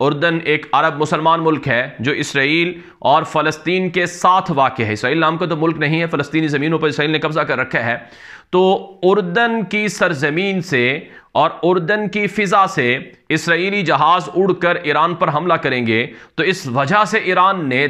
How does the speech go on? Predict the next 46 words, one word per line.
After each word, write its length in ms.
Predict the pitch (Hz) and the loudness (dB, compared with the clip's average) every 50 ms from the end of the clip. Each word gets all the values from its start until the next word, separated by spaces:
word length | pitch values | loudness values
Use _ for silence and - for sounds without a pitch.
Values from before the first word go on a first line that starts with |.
| 113 - | -2 -4
धमकी 340 | - 165 185 196 190 220 214 | -4 -4 -4 -2 -4 -4 -4
दी 140 | 190 196 175 | -2 0 0
है 220 | 160 156 156 - - | 0 0 0 0 0
उर्दन 340 | 165 170 160 143 151 135 123 | 0 0 2 0 0 -2 -2
को 220 | - 110 104 101 101 | -2 -2 -2 -2 -2
कि 120 | 98 - 147 | -4 -6 -4
"ए 320 | - - 165 180 190 - - | -2 0 0 0 -2 -2 0
उर्दन, 420 | 165 202 220 190 226 214 185 180 185 - - - - - - _ _ _ - | 0 0 2 2 2 2 2 0 -4 -8 -16 -20 -20 -20 -20 _ _ _ 2
अगर 340 | 160 185 202 208 240 247 - | 2 2 4 2 0 -2 0
तुम्हारी 480 | - 214 185 170 170 190 214 240 240 214 | -2 0 2 2 2 2 2 2 0 0
एयर 120 | 208 202 | 0 0
स्पेस 420 | - - - 165 156 147 131 - | -4 -4 -2 -2 -2 -2 -2 -2
से 140 | - 120 104 92 87 90 - _ _ _ _ _ - | -2 -2 -2 -2 -4 -8 -14 _ _ _ _ _ -4
इसराइल 640 | - 156 - - 170 160 147 180 196 214 220 220 196 | -4 -4 -2 0 0 0 0 0 0 0 -2 -2 -4
के 280 | - - 208 208 208 202 | -2 0 2 2 2 2
जहाज 500 | 151 156 156 147 156 147 175 180 180 165 | 2 2 2 4 4 4 4 4 2 0
उड़कर 480 | - - 196 185 185 - 196 190 170 - 147 | 0 2 2 2 2 2 0 0 0 0 0
ईरान 240 | 151 151 165 185 196 | 2 4 4 2 2
में 120 | 190 185 | 2 0
आकर, 260 | 175 170 170 180 180 165 | 0 0 0 0 2 2
आकर 260 | 156 156 156 180 151 | 2 0 0 -2 -2
हमला 240 | 135 147 165 165 160 | -2 0 0 0 0
करेंगे 360 | - 151 131 131 139 160 175 | 0 0 0 0 0 -2 -2
तो 140 | 170 196 180 | -2 -2 -4
पहले 580 | 180 - - - 180 170 165 165 185 208 208 190 | -4 -4 -4 0 0 0 2 2 2 2 2 2
हम 220 | 170 175 190 185 - | 2 0 -2 -2 -2
ईरान 280 | 151 147 170 202 226 220 | 0 2 2 2 2 0
को 100 | 202 214 | 0 -2
नहीं, 140 | 190 190 - | -2 -2 -4
पहले 300 | - 123 160 165 180 185 | -4 -2 -2 0 0 0
हम 160 | 180 202 190 | 0 0 0
इसराइल 320 | 180 165 - 156 160 208 202 | -2 -2 0 0 0 0 0
को 100 | 208 190 | 0 0
नहीं 160 | 175 175 196 | 0 0 2
मारेंगे, 400 | 180 156 135 135 131 123 131 151 | 2 2 2 0 0 0 0 -2
पहले 320 | 147 - 151 143 156 165 175 | -2 -2 -2 -2 0 0 0
हम 120 | 202 208 | 0 0
उर्दन 300 | - 233 254 233 269 262 | 2 0 2 2 2 0
को 120 | 202 214 185 | 0 0 0
मारेंगे।" 400 | 151 127 113 110 104 95 92 87 - - - - - - | 0 0 0 0 -2 -4 -6 -6 -10 -14 -20 -20 -6 -4
ये 80 | 180 185 | -2 -2
धमकी 320 | 131 147 180 202 175 226 214 | 0 -2 -2 -2 -2 -4 -2
दी 140 | 180 180 165 | -2 0 0
है 220 | 170 - - - 151 | 0 0 0 0 0
ईरान 320 | 143 151 170 180 170 151 | 2 4 2 2 2 0
ने 140 | 139 151 | 0 0